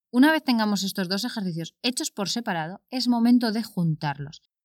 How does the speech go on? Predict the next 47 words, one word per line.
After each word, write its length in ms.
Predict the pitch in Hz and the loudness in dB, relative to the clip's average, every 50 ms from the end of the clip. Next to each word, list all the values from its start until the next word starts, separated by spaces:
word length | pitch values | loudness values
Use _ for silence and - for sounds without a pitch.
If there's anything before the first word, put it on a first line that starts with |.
| _ - | _ -2
Los 80 | 202 | 0
vamos 220 | 214 233 254 277 277 | 4 4 4 4 4
a 40 | 262 | 2
juntar 540 | 269 254 247 240 247 247 254 269 269 - _ - | 4 4 4 4 4 2 2 2 0 -4 _ -6
en 160 | 190 180 180 | -4 -2 0
un 100 | 180 190 | 0 0
mismo 260 | 202 196 196 196 170 | 2 2 2 2 0
folio, 480 | 160 - 196 202 214 226 247 254 254 247 | 0 0 0 2 4 4 4 4 2 2
en 140 | 196 180 | 2 0
un 140 | 175 175 175 | 0 0 0
Word, 240 | 180 214 226 226 220 | 0 0 0 0 0
en 100 | 185 175 | 2 2
un 140 | 180 190 214 | 4 2 2
Excel, 340 | 226 - 277 269 269 - _ _ | 0 -2 -4 -6 -8 -10 _ _
en 100 | 190 175 | -4 -2
la 140 | 170 170 165 | 0 0 0
plantilla 580 | 170 165 165 165 165 151 202 208 196 208 202 | 2 2 4 4 4 4 2 0 0 0 0
del 140 | 196 185 185 | 0 0 0
artículo 420 | 175 175 170 180 160 175 180 175 | -2 -2 -2 -6 -6 -4 -6 -6
que 80 | 160 - | -6 -8
os 100 | 165 151 | -8 -6
he 60 | 160 | -6
dejado, 460 | 165 165 160 - - 202 220 247 269 - - - - - _ | -6 -6 -6 -6 -4 -4 -4 -4 -6 -8 -12 -20 -20 -12 _
lo 140 | 202 196 | -2 0
que 60 | 180 180 | 0 0
vosotros 320 | 175 175 196 214 226 - | 0 -2 -2 -4 -6 -8
prefiráis. 520 | - 190 165 - 165 151 143 151 151 - _ _ _ _ _ _ _ _ | -10 -10 -10 -8 -8 -8 -10 -12 -14 -18 _ _ _ _ _ _ _ _
Y 120 | _ 220 226 | _ -2 0
lo 100 | 214 196 | 0 0
que 80 | 202 | 0
es 100 | 226 226 | 0 2
muy 100 | 247 262 | 4 6
importante 460 | 269 247 226 226 214 202 226 233 240 262 | 6 6 4 2 -2 -2 -2 -2 -2 -2
es 60 | - | -4
que 80 | 226 | -4
vayamos 240 | 202 196 196 196 185 | -4 -2 -2 -4 -4
a 20 | 190 | -4
hacer 180 | 202 226 226 - _ _ _ | -6 -8 -10 -12 _ _ _
tres 300 | - 226 220 254 247 - | -6 -4 -2 -2 -2 -2
columnas. 680 | - _ - 185 165 160 151 143 147 147 - - - - _ _ _ _ _ _ _ _ _ | -4 _ -4 -2 -2 -2 -2 -4 -6 -8 -10 -12 -14 -18 _ _ _ _ _ _ _ _ _
En 80 | 214 214 | 2 2
la 100 | 226 208 | 4 4
primera 300 | 226 233 240 269 302 294 | 4 4 4 4 4 2
columna 400 | 262 214 202 196 185 190 226 240 | 0 0 2 2 2 2 0 0
pondremos 380 | - 196 170 160 165 190 202 208 | -2 -2 -4 -2 -2 -2 -2 -2
las 140 | 190 151 | -2 -2
actividades, 680 | 156 151 - - 151 151 151 151 147 147 156 156 - - | -4 -6 -6 -8 -8 -8 -6 -8 -10 -12 -12 -14 -14 -10